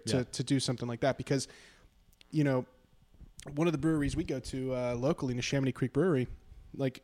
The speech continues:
Speaker 1: if they do a collaboration with somebody, then all of a sudden now I know about that other one,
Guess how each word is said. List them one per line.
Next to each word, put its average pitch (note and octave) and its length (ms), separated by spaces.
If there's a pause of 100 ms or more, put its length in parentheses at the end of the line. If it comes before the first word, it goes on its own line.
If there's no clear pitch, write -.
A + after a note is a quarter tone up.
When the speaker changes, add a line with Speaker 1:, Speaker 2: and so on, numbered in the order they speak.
(100)
Speaker 1:
if D3 180
they D3+ 280
do D#3 180
a C#3 40
collaboration B2 540
with A#2 60
somebody, B2+ 240
then D3+ 340
all D3 120
of C#3+ 60
a B2+ 40
sudden C#3+ 260
now C3+ 140
I C3 60
know B2+ 120
about A#2+ 220
that A#2 80
other C3 140
one, F2+ 160